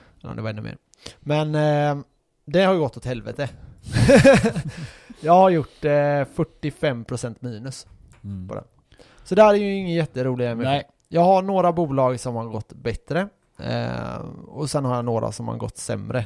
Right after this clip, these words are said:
Speaker 1: bland flygbolagen. Så vi får se lite vilka som överlever. Just nu så ligger jag typ, eh, sju procent minus på flygbolag, ungefär.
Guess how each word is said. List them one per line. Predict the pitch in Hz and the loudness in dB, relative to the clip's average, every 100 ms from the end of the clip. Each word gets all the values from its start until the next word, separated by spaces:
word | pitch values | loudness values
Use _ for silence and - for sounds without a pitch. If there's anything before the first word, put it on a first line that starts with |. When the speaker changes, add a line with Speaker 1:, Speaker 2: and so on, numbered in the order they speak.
| - - | -8 -8
Speaker 1:
bland | 135 117 | -8 -6
flygbolagen. | 120 113 104 - _ _ _ | -8 -10 -12 -16 _ _ _
Så | 196 | -2
vi | |
får | 220 | 0
se | 196 208 | 2 2
lite | 214 - | 2 0
vilka | 139 139 120 | -4 -4 -6
som | 135 | -4
överlever. | 120 113 120 | -4 -4 -6
Just | 131 160 - | -2 -4 -4
nu | 175 175 | -4 -4
så | 160 | -4
ligger | 165 135 | -4 -2
jag | 135 | -2
typ, | 131 117 - | -4 -6 -6
eh, | 120 117 113 110 113 | -4 -2 -2 -4 -6
sju | - 131 | -4 -6
procent | - 113 107 101 | -4 -10 -10 -10
minus | 110 107 107 | -12 -10 -10
på | - 117 110 | -6 -6 -6
flygbolag, | 107 110 107 110 - | -8 -10 -10 -10 -14
ungefär. | - 139 110 104 | -10 -8 -8 -10